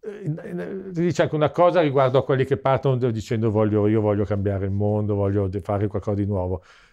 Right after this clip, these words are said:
Desmond gli chiede: "Ma, eh, tu, eh, che hai cambiato tutto, eccetera, hai cambiato tutto, dopo di te è stato diverso, ma come all'inizio pensavi?" Ho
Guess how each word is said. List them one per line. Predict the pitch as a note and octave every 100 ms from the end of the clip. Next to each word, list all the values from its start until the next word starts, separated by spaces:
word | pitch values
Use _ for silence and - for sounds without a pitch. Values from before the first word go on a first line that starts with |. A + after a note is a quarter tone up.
| _ _ _
Desmond | - B2+ C3 B2 C#3 B2+
gli |
chiede: | A#2+ A#2 G#2
"Ma, | A2 A2+
eh, | - C3 B2 B2 B2 -
tu, | - F#3+ D3 A#2
eh, | G#2+ G#2
che | G#2+
hai |
cambiato | F#2+ G2+ G2 G#2 A2
tutto, | - A2 A2+ G#2 - A2 G#2+ G#2
eccetera, | F#2 - F#2 A2 G#2
hai |
cambiato | G#2 G#2+ G2+ G#2+ - G2+
tutto, | A2+ G2+
dopo | G#2 G2+ G#2+
di |
te | F#2+ A#2
è |
stato | G#2+ G2+ A2
diverso, | G#2+ A2 B2 -
ma | A2 G#2+
come | - B2 A#2+
all'inizio | A2+ A2 G#2+ A#2 -
pensavi?" | A2 G#2 A2+
Ho | A#2+